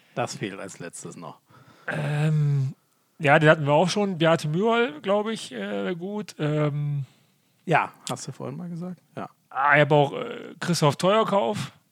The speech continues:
Speaker 2: habe ich auch zusammen mitgespielt.
Speaker 1: Mhm.
Speaker 2: Den kenn ich auch schon seit, äh, norddeutscher Auswahl sogar. Also,
Speaker 1: Mhm.
Speaker 2: ja, das ist echt
Speaker 1: Mhm.
Speaker 2: schwierig. Also, da wird mir auch, äh, das wird echt schwierig, da, äh, Leute auszuwählen und zu streichen und zu gucken. Das ist echt schwierig, glaub ich, wenn das so kommen
Speaker 1: Ja.
Speaker 2: würde.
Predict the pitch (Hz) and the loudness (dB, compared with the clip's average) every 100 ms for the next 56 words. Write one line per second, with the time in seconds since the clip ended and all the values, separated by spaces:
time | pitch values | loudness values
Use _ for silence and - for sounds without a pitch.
0 | _ _ _ 156 156 151 160 165 170 165 | _ _ _ -6 -2 -2 -2 -4 -2 2
1 | 143 156 262 160 - 156 156 165 170 151 | 4 6 4 2 0 2 4 2 2 2
2 | 160 156 147 147 147 147 151 175 185 190 | 2 2 0 -2 -2 0 0 0 0 0
3 | 180 156 180 165 175 180 175 185 196 208 | 0 0 0 0 0 -2 -2 -2 -4 -4
4 | 135 139 131 - - - - 139 120 185 | -4 -2 -4 -8 -20 -20 -8 -4 0 0
5 | - 117 110 123 131 - 127 120 107 135 | -2 -2 0 0 0 -2 -2 -2 -4 -8
6 | 117 107 90 - _ _ _ _ _ - | -6 -6 -8 -12 _ _ _ _ _ -20
7 | - - _ - 123 160 165 160 156 135 | -20 -20 _ -2 2 4 6 6 6 4
8 | 185 170 175 151 170 175 - 170 180 165 | -2 -8 -4 -4 0 -2 -2 -2 -2 2
9 | 156 151 151 147 147 147 139 131 151 - | 4 4 4 2 0 0 -4 -6 -10 -14
10 | _ _ _ _ _ _ _ _ _ 139 | _ _ _ _ _ _ _ _ _ -2
11 | 147 160 147 143 156 - 127 135 135 131 | 2 4 4 2 0 -2 0 2 2 0
12 | 127 120 123 - 139 151 143 135 123 127 | -4 -8 -10 -4 0 0 -2 -4 -4 -6
13 | 151 139 131 120 120 120 123 - 120 113 | -6 -6 -6 -6 -8 -10 -12 -12 -14 -14
14 | - 131 131 - 139 127 117 113 127 165 | -16 -18 -18 -12 -8 -6 -6 -4 0 0
15 | 117 113 | 0 -8